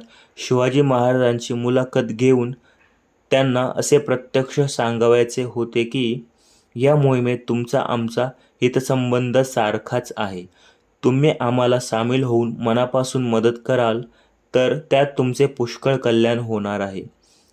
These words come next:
अशा आशयाचे त्याने महाराजांना पुढे पत्रही पाठविले होते. याप्रमाणे आमिष दाखवून महाराजांना वश करून घेण्याचा ह्या शहजाद्याने बराच प्रयत्न केला,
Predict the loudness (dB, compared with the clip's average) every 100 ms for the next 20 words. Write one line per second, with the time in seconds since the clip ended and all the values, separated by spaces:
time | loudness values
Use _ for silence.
0 | -8 -4 0 2 2 0 -2 0 0 0
1 | -2 -4 -2 -2 -2 -6 -4 0 2 2
2 | 0 -2 -6 0 2 2 0 -4 -2 0
3 | 0 0 -4 -6 -8 -8 -4 -2 -2 -4
4 | -10 -14 -16 _ _ _ _ _ _ _
5 | -2 2 2 4 2 2 0 -2 -6 -10
6 | _ 2 4 4 4 2 2 -2 -2 0
7 | 0 2 2 0 2 2 4 2 -2 -2
8 | 0 0 0 0 0 0 -2 -4 -8 _
9 | _ 0 2 2 0 0 2 2 2 2
10 | 0 -2 -2 0 2 0 0 -2 -2 -6
11 | -6 -4 -2 -4